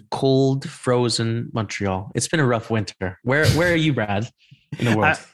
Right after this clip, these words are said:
Speaker 2: I, I'm in Atlanta, Georgia. So
Speaker 1: Okay.
Speaker 2: it's not frozen, not so cold. Right now, I think it's, uh, it's seventy-three degrees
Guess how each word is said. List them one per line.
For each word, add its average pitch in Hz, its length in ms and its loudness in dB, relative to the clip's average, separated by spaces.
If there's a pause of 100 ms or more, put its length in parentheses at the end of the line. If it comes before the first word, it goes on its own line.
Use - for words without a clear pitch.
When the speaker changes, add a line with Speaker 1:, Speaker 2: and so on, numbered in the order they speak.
(120)
Speaker 2:
I, 143 60 2
I'm 156 100 2
in 160 60 4
Atlanta, 127 500 0
Georgia. 104 580 -4 (180)
So 104 480 -4
Speaker 1:
Okay. 110 300 -4 (300)
Speaker 2:
it's - 160 -2
not 139 160 2
frozen, 117 600 0 (520)
not 127 180 0
so 127 140 0
cold. 110 400 0
Right 120 160 4
now, 107 240 2
I 98 60 0
think 101 240 -6
it's, - 320 -6
uh, 92 180 -4
it's 95 140 -6
seventy-three 104 480 -4
degrees 95 640 -4